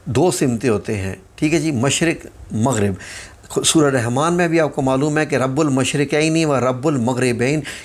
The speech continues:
के तमाम अतराफ़ का वो रब है, तमाम अतराफ़, यानी मशरिक़ मग़रिब से अब ये मत कहें कि शुमाल जनूब की उन्हें ज़िक्र नहीं होता, इसके बीच में आ जाती हैं कि आप इधर देखो, इधर देखो, इसके बीच की तमाम चीज़ें तो बीच में आ ही जाती हैं।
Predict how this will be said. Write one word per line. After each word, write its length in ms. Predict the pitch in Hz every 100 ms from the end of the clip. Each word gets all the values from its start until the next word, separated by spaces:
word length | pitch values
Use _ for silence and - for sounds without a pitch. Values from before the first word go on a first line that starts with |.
| -
के 100 | 165 165
तमाम 800 | 160 147 160 180 196 202 208 208 -
अतराफ़ 500 | 143 151 139 135 -
का 80 | 143
वो 160 | 123 110
रब 260 | 92 95 92
है, 200 | - - - - - - - - - -
तमाम 360 | 160 196 202
अतराफ़, 380 | 151 135 113 92 -
यानी 200 | 131 151
मशरिक़ 360 | 135 143 - 185
मग़रिब 380 | 135 139 170 175 - - -
से 180 | - 180
अब 120 | 151
ये 160 | 147 170
मत 200 | 170 202
कहें 220 | 190 160
कि 100 | 143
शुमाल 380 | 120 143 131 131
जनूब 340 | 117 117 135 -
की 120 | 147
उन्हें 160 | 120
ज़िक्र 280 | 101 110 113
नहीं 180 | 107 117
होता, 300 | 110 - - - - -
इसके 220 | - - 160
बीच 300 | 110 156 143
में 100 | 147
आ 80 | 120
जाती 340 | 110 92 -
हैं 160 | 104 98 - - -
कि 80 | 160
आप 160 | 135
इधर 200 | 196 190 156
देखो, 400 | 160 - 156 156
इधर 240 | 180 180
देखो, 300 | 156 143 175
इसके 280 | 185 - -
बीच 320 | 117 123 156 -
की 140 | -
तमाम 360 | - 147 147 160
चीज़ें 320 | - 139 131
तो 100 | 147
बीच 220 | 135 120 110
में 120 | 143
आ 200 | 135 147
ही 160 | 151 151
जाती 380 | 127 110 135
हैं। 140 | 123